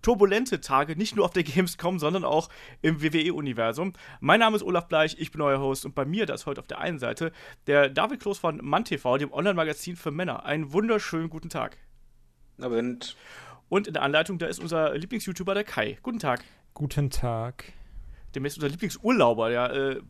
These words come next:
Speaker 1: wenn, wundert euch nicht, wenn er sich irgendwann verzieht, weil der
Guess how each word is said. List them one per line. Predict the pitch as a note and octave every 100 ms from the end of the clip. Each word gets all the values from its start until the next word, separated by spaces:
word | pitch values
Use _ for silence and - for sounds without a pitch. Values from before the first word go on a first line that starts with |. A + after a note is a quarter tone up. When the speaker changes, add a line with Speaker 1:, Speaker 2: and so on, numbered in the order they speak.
| -
Speaker 1:
wenn, | D#3 F#3+ -
wundert | D3 B3 F#3
euch | F#3+
nicht, | A#3 -
wenn | F3+
er | E3+
sich | F3 E3
irgendwann | A3 G#3+ G3
verzieht, | - D3 - A#3 - D#3
weil | D#3 F3+
der | D#3 D#3